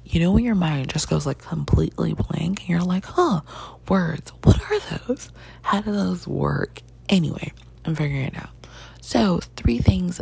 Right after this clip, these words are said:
that I'm grateful for. So, it's twenty twenty-one, and I'm here, and I'm, I'm honestly grateful because the year that just ended was really difficult, was filled with, quote, you know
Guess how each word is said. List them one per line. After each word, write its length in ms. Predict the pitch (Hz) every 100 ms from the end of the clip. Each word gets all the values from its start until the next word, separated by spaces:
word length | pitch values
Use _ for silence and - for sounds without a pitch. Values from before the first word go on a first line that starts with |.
| -
that 380 | 147 143 147 156
I'm 220 | 151 151
grateful 540 | - - - - -
for. 380 | - - - - - - - - - - - - - - - - - - -
So, 240 | - - 190
it's 140 | -
twenty 320 | - - 180
twenty-one, 420 | 180 175 165 165
and 140 | 147 139
I'm 120 | 143
here, 320 | - 160 147 -
and 100 | 147
I'm, 240 | 143 139 - - - -
I'm 200 | 143 147
honestly 420 | - 147 147 -
grateful 420 | 175 147 151 - -
because 420 | - 147 156 - - - - - - -
the 100 | -
year 220 | 190 196 208
that 140 | 214
just 220 | - 196 -
ended 400 | 165 165 165 - - - - - - -
was 260 | 165 165
really 280 | 170 170 156
difficult, 600 | 160 165 165 - - - - - - -
was 220 | 160 147 -
filled 440 | - 151 147 -
with, 520 | 147 - - - - - - - - - - - - - - -
quote, 440 | - 160 151 151 - -
you 80 | 147
know 200 | 151